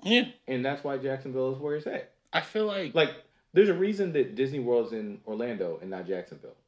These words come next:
Speaker 1: Okay, that makes sense.
Speaker 2: 'Cause
Speaker 1: Yeah.
Speaker 2: they came to Jacksonville first. Orlando
Speaker 1: What?
Speaker 2: was shit. Like, Orlando was nothing before Disney World.
Speaker 1: Oh my God.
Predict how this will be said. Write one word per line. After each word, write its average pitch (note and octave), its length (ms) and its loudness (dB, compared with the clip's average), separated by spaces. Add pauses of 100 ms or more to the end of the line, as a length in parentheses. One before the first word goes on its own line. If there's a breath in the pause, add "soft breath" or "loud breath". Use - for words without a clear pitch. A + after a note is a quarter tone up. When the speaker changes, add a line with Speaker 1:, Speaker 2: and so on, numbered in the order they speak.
(540)
Speaker 1:
Okay, - 120 -10
that A2 140 -8
makes G#2+ 180 -12
sense. - 280 -20 (680)
Speaker 2:
'Cause C3 120 4
Speaker 1:
Yeah. D3+ 60 4
Speaker 2:
they D#3+ 40 -2
came G#3 140 6
to F3 80 2
Jacksonville D#3 440 0
first. F#3 300 -4 (160)
Orlando G3 440 6
Speaker 1:
What? E3 80 4
Speaker 2:
was B2 140 2
shit. - 440 -4 (160)
Like, C3 220 -4
Orlando F#3 420 4
was A#2+ 320 0
nothing A#2 400 -2 (140)
before G#2+ 260 -4
Disney F#2+ 240 -4
World. - 160 -12 (280)
Speaker 1:
Oh D3+ 120 -2
my B2 160 -4
God. F#2 300 -16